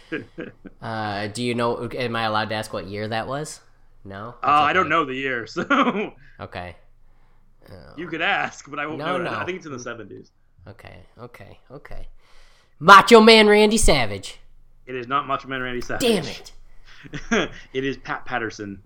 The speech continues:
Speaker 1: A K A Vince McMahon's right-hand man.
Speaker 2: Vince, a McMahon.
Speaker 1: Yes.
Speaker 2: Okay, okay. Note to self for the next time I have a quiz with these questions.
Speaker 1: Okay.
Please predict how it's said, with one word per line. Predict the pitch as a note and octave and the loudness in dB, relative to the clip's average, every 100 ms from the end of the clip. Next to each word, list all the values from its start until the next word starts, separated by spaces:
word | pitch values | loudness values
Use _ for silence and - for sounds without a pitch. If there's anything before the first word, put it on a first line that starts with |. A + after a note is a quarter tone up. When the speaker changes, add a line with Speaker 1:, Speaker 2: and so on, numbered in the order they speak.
| - | -14
Speaker 1:
A | B2+ | -12
K | B2+ C#3+ | -4 -4
A | B2 | -2
Vince | C3+ | -6
McMahon's | D3+ C3 B2 A2 | -6 -6 -6 -6
right-hand | A#2+ A#2 A2+ | -6 -6 -8
man. | G#2+ F#2+ G2+ - - - | -10 -12 -14 -20 -20 -12
Speaker 2:
Vince, | B2+ G#3+ C4+ C#4+ - - | 2 4 4 0 -8 -4
a | G3+ | 0
McMahon. | F3 F3 A3 - E3+ B2+ G#2+ G2 G2 F#2+ - - - _ - | 2 2 2 0 -4 -2 -4 -6 -10 -14 -18 -20 -20 _ -10
Speaker 1:
Yes. | A#2+ F#2 - - _ _ | -8 -8 -14 -20 _ _
Speaker 2:
Okay, | F2 F2 F2+ E2+ - | -18 -14 -14 -14 -16
okay. | F#2 - E2+ - - | -16 -14 -16 -16 -14
Note | G#2+ | -12
to | - | -12
self | - F2+ F2 - - - - - - | -10 -10 -10 -18 -20 -20 -20 -20 -18
for | - | -10
the | G2+ G2 | -8 -6
next | F#2 - | -6 -6
time | - F#2 | -6 -6
I | F2+ | -6
have | F#2+ | -6
a | F2 | -10
quiz | - F#2+ F2+ | -12 -12 -12
with | F2+ - | -14 -14
these | F#2+ - | -14 -4
questions. | - - - - D#2+ - - - - - - - - | -2 -2 -4 -8 -12 -14 -20 -20 -20 -20 -20 -18 -16
Speaker 1:
Okay. | - D#3+ G#2+ | -8 -6 -6